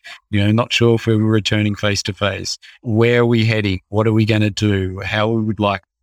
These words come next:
to approach this together?" You know, to, so to establish that relationship really, really quickly,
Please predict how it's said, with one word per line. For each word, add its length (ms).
to 200
approach 420
this 240
together?" 500
You 120
know, 140
to, 320
so 200
to 240
establish 480
that 180
relationship 640
really, 280
really 220
quickly, 580